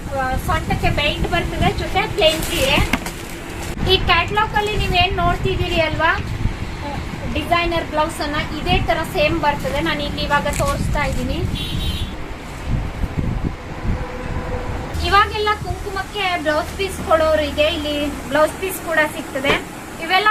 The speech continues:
ಒನ್ ಮೀಟರ್ ಬರ್ತದೆ. ಪರ್ ಬ್ಲೌಸ್ ಪೀಸ್ ನಿಮ್ಗೆ ನಲವತ್ತೈದು ರೂಪಾಯಿ, ಒಂದು ಬ್ಲೌಸ್ ಪೀಸಿಗೆ ನಲವತ್ತೈದು ರೂಪಾಯಿ.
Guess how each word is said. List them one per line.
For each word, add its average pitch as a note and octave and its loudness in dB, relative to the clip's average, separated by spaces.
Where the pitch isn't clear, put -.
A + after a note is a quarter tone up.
ಒನ್ F4+ 0
ಮೀಟರ್ G#4 -2
ಬರ್ತದೆ. D4+ -2
ಪರ್ F4+ 2
ಬ್ಲೌಸ್ F4 2
ಪೀಸ್ G4 -6
ನಿಮ್ಗೆ D#4+ -2
ನಲವತ್ತೈದು D4 0
ರೂಪಾಯಿ, C#4+ 0
ಒಂದು D4 -2
ಬ್ಲೌಸ್ D4 2
ಪೀಸಿಗೆ D4+ -8
ನಲವತ್ತೈದು C4+ -2
ರೂಪಾಯಿ. D4 0